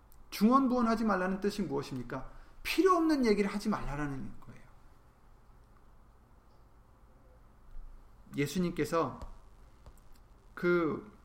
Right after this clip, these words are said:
제자들에게, 사람들에게 기도를 드리라는 그 말씀을 해주실 때 마태복음 육 장에 말씀하셨죠. 그죠?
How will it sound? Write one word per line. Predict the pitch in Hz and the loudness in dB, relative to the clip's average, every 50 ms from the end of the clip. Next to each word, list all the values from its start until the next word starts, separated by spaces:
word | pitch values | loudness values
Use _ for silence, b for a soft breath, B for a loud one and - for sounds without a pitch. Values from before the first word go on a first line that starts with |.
| - | -16
제자들에게, | - - 160 156 175 170 160 156 143 143 131 131 147 143 127 113 - - - - - - - - - - - - - - - - - - - - - - | -6 -4 0 2 2 2 2 2 0 0 0 2 0 0 0 -2 -8 -12 -14 -14 -16 -18 -20 -20 -20 -20 -20 -20 -20 -20 -20 -20 -20 -18 -16 -16 -16 -14
사람들에게 | - - 170 170 165 156 139 135 131 127 139 139 127 117 120 b b b b b b b b b b b b - - - - - - - - - - - - - - - - - - - | -8 -4 -2 0 0 0 0 0 0 0 0 -2 -2 -4 -8 b b b b b b b b b b b b -20 -20 -20 -20 -20 -20 -20 -20 -20 -20 -20 -20 -20 -20 -20 -20 -20 -20 -18
기도를 | - - 185 170 220 233 226 226 226 214 196 165 - - - - - - - - - - - - | -6 -6 -2 0 2 4 6 6 6 6 4 4 2 0 -8 -14 -16 -18 -20 -20 -20 -20 -20 -10
드리라는 | - 185 180 202 196 190 180 175 175 175 | -6 -2 2 2 4 4 2 2 0 -2
그 | 175 175 | -2 -2
말씀을 | 160 143 127 127 - - 160 156 151 | 0 0 0 -2 -4 -4 -4 -4 -4
해주실 | 165 165 160 - - 127 - | -4 -6 -6 -8 -8 -8 -6
때 | - 139 | -4 -4
마태복음 | 127 123 123 123 - 165 156 156 139 | -4 -4 -6 -4 -6 -6 -4 -4 -4
육 | 131 123 - | -4 -6 -4
장에 | - 160 151 147 | -4 -4 -2 -2
말씀하셨죠. | 135 127 127 120 - 143 135 127 127 135 120 - - 131 127 | -4 -4 -6 -6 -8 -8 -10 -8 -10 -12 -12 -10 -8 -8 -8
그죠? | 120 117 127 127 156 190 | -8 -8 -10 -10 -10 -12